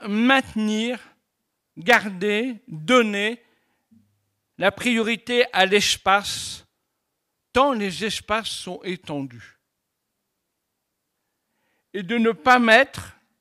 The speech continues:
comme nous invite le pape François, son énergie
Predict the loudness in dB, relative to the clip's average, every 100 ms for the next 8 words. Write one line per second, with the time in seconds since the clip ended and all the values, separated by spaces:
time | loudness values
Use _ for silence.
0 | _ _ _ -2 0 0 0 0 0 -2
1 | -4 -4 0 0 0 -8 -8 -8 -2 -2
2 | -2 -12 -8 -4 0 2 4 4 6 6
3 | 4 -2 -2 -2 -4